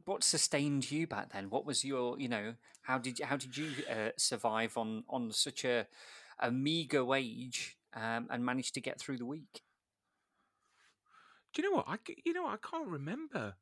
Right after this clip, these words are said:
Speaker 2: Um, you know, um, food-wise,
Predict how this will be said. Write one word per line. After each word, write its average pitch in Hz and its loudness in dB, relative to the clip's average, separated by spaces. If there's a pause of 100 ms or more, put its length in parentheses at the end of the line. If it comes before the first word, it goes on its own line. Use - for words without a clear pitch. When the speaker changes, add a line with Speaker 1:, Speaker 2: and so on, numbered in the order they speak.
(160)
Speaker 2:
Um, 175 4 (600)
you 220 -2
know, 160 4 (120)
um, 185 4 (920)
food-wise, 143 0